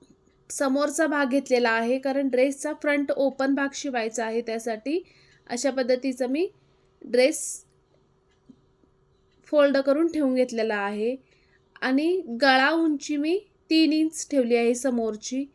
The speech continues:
गळा रुंदीसुद्धा तीन इंच. आता काय करायचं, पाठीमागचा भाग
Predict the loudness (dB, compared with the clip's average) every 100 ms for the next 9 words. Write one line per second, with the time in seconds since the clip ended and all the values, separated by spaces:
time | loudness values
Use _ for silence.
0 | _ _ _ -4 0 2 2 2 2 0
1 | -2 -6 -6 -6 -6 -10 -2 0 2 0
2 | -2 -6 -16 _ _ _ _ _ _ _
3 | -12 -6 -2 0 0 2 0 0 -2 -4
4 | -8 _ _ 0 0 0 -2 0 -2 0
5 | -4